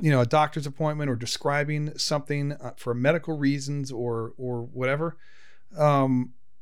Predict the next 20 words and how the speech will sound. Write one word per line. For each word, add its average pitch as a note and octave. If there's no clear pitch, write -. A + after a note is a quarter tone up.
so -
it's D3+
not F#3
even A3+
something D3+
that, C3+
that C3+
is B2
commonly C3
brought B2+
up B2
in B2+
our A2
household. A2+
But D3
as C#3+
you G3
guys G#3+
got F3
older, A#2+